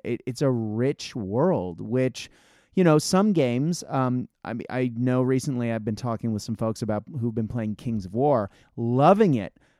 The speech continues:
Um, rules-wise, it, it's a beautifully put-together game, but some of the people are, are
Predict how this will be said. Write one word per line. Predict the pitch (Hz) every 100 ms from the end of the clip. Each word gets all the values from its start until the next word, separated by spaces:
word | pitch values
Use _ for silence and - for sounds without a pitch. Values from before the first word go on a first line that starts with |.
| _ -
Um, | 120 117 117 110 120
rules-wise, | 120 120 165 226 214 139 95 85 78 58 - -
it, | 127 127
it's | 120
a | 127
beautifully | 104 135 185 220 160
put-together | 127 131 120 113 104
game, | 95 127 175 151 92 - _ -
but | 127 -
some | - 156 165
of | 202
the | 180
people | 160 147 135 123 113 -
are, | 117 113 -
are | 110